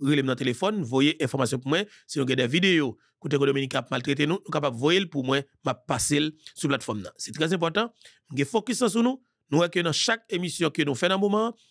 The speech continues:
premye pati, an, se yon fiksasyon sou imigran ayisyen an tè vwazin. Mentnan, kite nou fè kout pye lakay. An nou di, nou debake nan Ponsonde nan, nan depatman, Latibonit peyi a. M ap di a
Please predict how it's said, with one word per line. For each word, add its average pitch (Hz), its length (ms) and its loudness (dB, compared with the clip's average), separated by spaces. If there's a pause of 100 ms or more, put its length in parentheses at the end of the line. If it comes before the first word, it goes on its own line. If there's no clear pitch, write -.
(220)
premye 175 240 2
pati, 175 320 0
an, 214 80 -2 (240)
se 160 140 -2
yon 151 100 0
fiksasyon 180 640 0 (160)
sou 180 320 0
imigran 139 480 2 (320)
ayisyen 143 400 -4 (240)
an 131 160 -2
tè 139 80 2
vwazin. 101 400 -2 (320)
Mentnan, 240 480 0
kite 202 220 0
nou 202 100 -2
fè 180 80 -4
kout 151 160 -4
pye 214 220 4
lakay. - 260 -6 (560)
An - 80 2
nou 220 140 6
di, 226 340 2 (140)
nou 175 100 6
debake 180 320 2
nan 151 140 0
Ponsonde 151 340 0
nan, 143 240 2
nan 135 140 -2
depatman, 143 420 0 (320)
Latibonit 135 480 -2
peyi 113 300 0
a. - 40 -16 (2000)
M - 80 2
ap 330 80 -2
di 254 140 -2
a - 20 -2